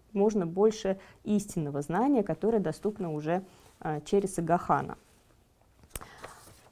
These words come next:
И волонтёрство в этом плане играет очень большую роль, потому что это, получается, добровольный вклад каждого исмаилита здесь, в этом мире, в общее дело. Это как раз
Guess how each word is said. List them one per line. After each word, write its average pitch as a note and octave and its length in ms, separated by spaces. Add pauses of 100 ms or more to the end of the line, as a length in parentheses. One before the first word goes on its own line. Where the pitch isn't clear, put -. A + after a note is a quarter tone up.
(260)
И A#3 180
волонтёрство B3+ 640
в A#3+ 80
этом B3+ 240
плане C4 460
играет B3 280
очень B3 240
большую B3+ 560
роль, D4 240
потому A3+ 460
что - 220
это, A#3+ 200
получается, A#3 600
добровольный A#3 680
вклад A3+ 600 (420)
каждого G3+ 520
исмаилита G#3 960 (280)
здесь, A3 460
в G3+ 40
этом G3+ 360
мире, C#4 260
в G3 100
общее A3 360
дело. F3+ 440
Это F3+ 200
как F3+ 180
раз G3+ 260